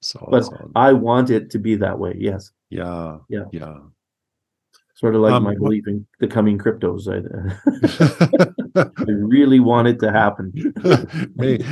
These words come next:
Speaker 1: may they inc-, uh, may they increase two hundred-fold.
Speaker 2: Oh,
Speaker 1: Um,
Speaker 2: yeah.
Speaker 1: my friend, that's a, what a good reminder of that. You know, often we're calling for God's day to come. And he's like,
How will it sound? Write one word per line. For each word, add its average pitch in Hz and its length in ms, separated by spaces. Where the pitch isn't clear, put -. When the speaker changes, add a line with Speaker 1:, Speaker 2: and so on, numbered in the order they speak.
Speaker 1:
may 127 220
they 113 280
inc-, 113 180
uh, 104 200
may 107 180
they 107 200
increase 95 400
two 120 200
hundred-fold. 85 680
Speaker 2:
Oh, 147 380
Speaker 1:
Um, 117 180
Speaker 2:
yeah. 117 200
Speaker 1:
my 156 80
friend, 208 200
that's 285 200
a, 226 60
what 170 300
a 262 40
good 131 280
reminder 90 600
of 78 100
that. 92 200
You 110 80
know, 98 140
often 92 640
we're 107 340
calling 95 480
for 90 140
God's 82 720
day 90 260
to 92 100
come. 76 460
And 87 120
he's 95 180
like, 85 280